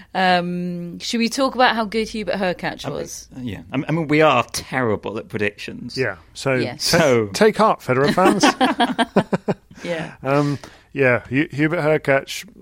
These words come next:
Speaker 3: look, he, he sent out the warning signals yesterday. That's f-, four and a half sets he's won in two days against Roger Federer and Daniel Medvedev. He was brilliant yesterday upon resumption, and he was just rock solid today.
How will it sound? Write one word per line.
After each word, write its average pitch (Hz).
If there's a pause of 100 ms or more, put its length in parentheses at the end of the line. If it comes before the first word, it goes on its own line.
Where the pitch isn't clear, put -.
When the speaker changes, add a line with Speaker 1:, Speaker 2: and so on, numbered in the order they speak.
(300)
Speaker 3:
look, 135
he, 123
he 123
sent 151
out 151
the 139
warning 135
signals 127 (120)
yesterday. 101
That's - (260)
f-, -
four -
and 147
a 127
half 135
sets -
he's 110
won 110 (340)
in 117
two 131
days 107
against 104
Roger 113
Federer 104
and 98
Daniel 101
Medvedev. 98
He 131
was 127
brilliant 151
yesterday 113
upon 113
resumption, 110 (420)
and 113
he 110
was 101
just 117
rock 123
solid 113
today. 98